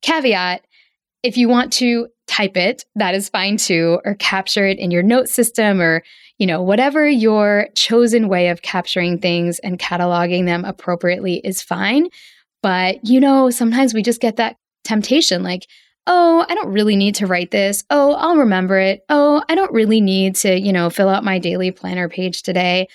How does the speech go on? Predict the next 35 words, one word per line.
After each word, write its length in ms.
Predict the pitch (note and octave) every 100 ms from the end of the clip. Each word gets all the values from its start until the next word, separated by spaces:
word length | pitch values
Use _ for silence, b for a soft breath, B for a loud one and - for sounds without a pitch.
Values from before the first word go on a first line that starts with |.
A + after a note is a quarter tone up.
| b b _
Oh, 280 | C#4+ C#4+ D4
I 120 | D#4+
can 160 | E4 G4+
skip 240 | - A3+
my 160 | G3 F#3
five-year 460 | - F#3 F#3 F#3+
journal." 400 | F3+ F#3+ F3+ F#3+ -
You 100 | B3+
know 100 | E4
what? 200 | E4+ -
I've 100 | A3+
never 280 | G#3 G3+ G#3
regretted 520 | G#3 F#3+ F3 F3 E3+ -
writing 320 | F3+ F3+ F#3 _ _
anything 440 | D#4+ E4 D#4+ E4 C#4
down 400 | B3+ A#3+ A#3 A#3+ _
ever 380 | C4 B3+ A3 F#3+ -
because 240 | B3 D4
you 80 | D#4+
can 140 | F4 - -
always 300 | C4+ D4+ D4+
throw 180 | B3 A3
it 80 | F#3+
out. 240 | - - b b b -
And 160 | A#3+ -
often 420 | A#3 E4 B3+ A#3+ -
writing 400 | G#3 A3 C#4 C4+
helps 280 | G#3 G#3+ -
me 100 | G3
process 540 | - G3 F#3+ C4+ B3+
things. 400 | D4+ D#4 E4 D#4 -
I 100 | G#3
still 480 | G#3 - - F#3+ G#3+
feel 280 | A#3 A3+ G#3
like 380 | G3 F#3 F#3+